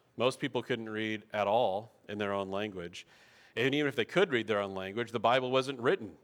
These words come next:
in their own language. It wasn't written in English or French or German or anything else. The Bible the church used at that time was only in Latin. And so you had to know how to read not only your own language, but you had to know how to read Latin.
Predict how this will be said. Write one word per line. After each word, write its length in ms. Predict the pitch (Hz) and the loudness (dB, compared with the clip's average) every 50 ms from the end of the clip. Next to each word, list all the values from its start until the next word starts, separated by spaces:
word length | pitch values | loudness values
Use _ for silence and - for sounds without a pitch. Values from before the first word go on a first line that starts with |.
| _ - | _ -10
in 80 | 110 107 | -8 -6
their 160 | 104 101 101 | -4 -2 -2
own 180 | 98 95 92 90 | -2 -4 -4 -6
language. 380 | 90 87 82 80 78 - - | -10 -10 -10 -12 -16 -8 0
It 20 | 107 | 0
wasn't 240 | 113 117 123 120 | 0 2 2 0
written 320 | 120 139 175 170 156 120 107 | 2 2 0 0 -2 -6 -6
in 140 | 101 98 101 | -6 -8 -8
English 440 | 101 101 101 98 98 92 90 - | -10 -12 -10 -10 -10 -10 -10 -10
or 60 | 104 92 | -12 -12
French 460 | - - 110 101 98 95 95 - - | -6 -4 -4 -4 -4 -6 -8 -10 -12
or 60 | 95 | -12
German 440 | 82 98 101 98 98 95 95 95 90 | -8 -4 -4 -4 -2 -4 -4 -6 -6
or 80 | 95 | -6
anything 300 | 95 95 95 - 101 92 | -6 -6 -8 -8 -10 -8
else. 340 | 92 95 101 110 113 - - - - - - - - - - - _ - | -6 -4 -4 -4 -4 -8 -12 -18 -20 -20 -20 -20 -20 -20 -20 -20 _ 0
The 60 | 127 | 6
Bible 300 | 113 131 139 143 139 139 | 10 10 10 10 8 6
the 100 | 131 123 | 4 4
church 280 | - - 151 139 - | 2 2 0 0 2
used 160 | 135 131 117 117 | 0 -2 -2 0
at 80 | 113 | 4
that 200 | 131 127 135 135 | 4 4 4 4
time 220 | - 139 127 131 127 | 2 -2 -2 0 0
was 140 | 123 110 | 0 0
only 300 | 120 120 127 131 135 135 | 0 -2 0 0 0 0
in 100 | 127 120 | 0 0
Latin. 420 | 117 110 107 110 113 117 - 92 82 - _ _ _ _ _ _ _ _ _ | 0 2 2 2 2 0 -2 -6 -16 -20 _ _ _ _ _ _ _ _ _
And 120 | 101 - | -14 -4
so 80 | - 127 | -2 0
you 180 | 120 123 127 | 0 2 4
had 240 | 120 139 147 151 139 | 6 6 6 6 4
to 60 | 139 | 2
know 440 | 131 127 131 131 127 127 123 123 113 - - - - - _ _ _ _ | 2 4 4 6 6 6 6 4 2 -2 -10 -20 -20 -20 _ _ _ _
how 180 | - - 135 135 | 0 2 2 4
to 100 | 123 117 | 2 2
read 460 | 117 123 123 123 123 117 110 - - | 2 0 0 0 -2 -4 -6 -8 -4
not 180 | 120 120 120 | -2 0 0
only 200 | 123 117 113 107 | 0 0 0 0
your 100 | 104 104 | 0 0
own 160 | 117 143 165 147 | 0 0 0 -2
language, 400 | 107 95 90 82 90 98 - 107 | -4 -4 -6 -8 -10 -12 -8 -6
but 80 | 113 | -2
you 60 | 113 | 0
had 100 | 123 120 | 0 0
to 80 | 113 110 | 0 -2
know 240 | 107 113 113 113 113 | 0 2 2 2 4
how 100 | 117 117 | 2 2
to 100 | 104 104 | 0 -2
read 180 | 101 104 98 90 | -4 -6 -6 -2
Latin. 540 | 95 104 117 139 147 139 104 98 101 101 | 2 4 6 6 6 6 2 -6 -14 -16